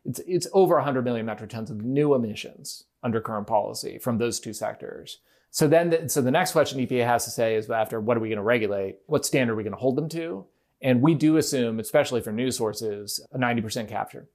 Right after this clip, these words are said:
at the point source. And, you know, again, without Build Back Better, it's a little hard to envision that, because with Build Back Better, forty-five Q carbon capture tax credit is extended through twenty, you, you can commence construction before twenty thirty-one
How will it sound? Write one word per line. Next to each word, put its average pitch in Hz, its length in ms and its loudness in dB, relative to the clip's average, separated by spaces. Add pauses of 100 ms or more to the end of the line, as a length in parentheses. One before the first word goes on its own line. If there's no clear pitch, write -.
at 104 220 0
the 110 80 -10
point 104 260 -8
source. - 400 -8 (420)
And, 135 520 2
you 147 100 4
know, 131 280 4
again, 143 640 2 (200)
without 165 360 4
Build 143 160 4
Back 123 220 2
Better, 151 500 2
it's 143 160 -4
a - 20 6
little 139 260 6
hard 117 500 2
to 131 100 -2
envision 117 400 -6
that, - 300 -14 (100)
because 117 760 2
with 117 200 -4
Build 117 140 2
Back 107 200 2
Better, 127 480 4 (100)
forty-five 123 440 2
Q 120 260 -2
carbon 120 300 0
capture 113 340 -2
tax 107 300 -6
credit 107 280 -4
is 110 140 -10
extended 135 500 0
through 131 140 -4
twenty, 123 400 -4
you, 120 220 -2
you 117 160 -8
can 117 160 -8
commence 131 280 -2
construction 120 680 -2 (140)
before 123 280 0
twenty 120 220 -4
thirty-one 113 720 -2